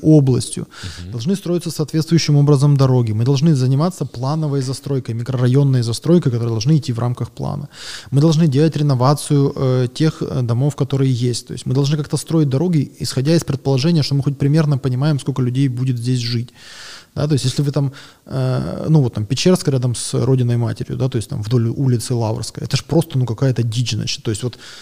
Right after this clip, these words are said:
Speaker 1: если сфотографировать его по годам, да, то есть, ну, вот тут, типа, вроде как частный сектор, бах, высотка, значит, там на двадцать этажей, на сорок этажей. Э,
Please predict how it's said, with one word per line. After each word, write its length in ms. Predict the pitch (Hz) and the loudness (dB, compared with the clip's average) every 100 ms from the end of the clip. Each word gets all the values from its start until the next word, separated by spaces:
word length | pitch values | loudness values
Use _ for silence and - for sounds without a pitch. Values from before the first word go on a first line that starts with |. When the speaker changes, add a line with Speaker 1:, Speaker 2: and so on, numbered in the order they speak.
| - _ 139 | -20 _ -8
Speaker 1:
если 220 | 135 160 | -4 -4
сфотографировать 720 | - 147 170 - 165 151 135 | -4 2 2 4 4 4 0
его 80 | 127 | -6
по 140 | 143 | -4
годам, 400 | 143 139 226 196 | -4 -2 -2 -2
да, 120 | 143 | -4
то 100 | 156 | -4
есть, 120 | 117 127 | -6 -4
ну, 180 | 120 - | -6 -6
вот 260 | 120 117 | -8 -8
тут, 200 | - 113 | -8 -12
типа, 180 | - 123 | -10 -8
вроде 180 | 110 160 | -4 -2
как 100 | 117 | -2
частный 320 | - 143 - | -4 -6 -6
сектор, 340 | 107 113 - 113 | -6 -8 -10 -10
бах, 340 | 107 101 151 - | -4 2 2 2
высотка, 580 | 127 - 147 139 - 123 | -8 -6 -4 -4 -4 -8
значит, 280 | 113 - - | -8 -12 -10
там 140 | 107 | -4
на 100 | 113 | -2
двадцать 400 | 107 123 127 127 | 2 2 0 -8
этажей, 240 | - 110 | -8 -4
на 140 | 110 156 | 2 2
сорок 560 | - - 147 151 131 | 2 2 4 4 0
этажей. 420 | 120 - 120 - - - - - - - | -8 -8 -8 -8 -12 -18 -16 -14 -14 -8
Э, 260 | 127 120 | -4 -4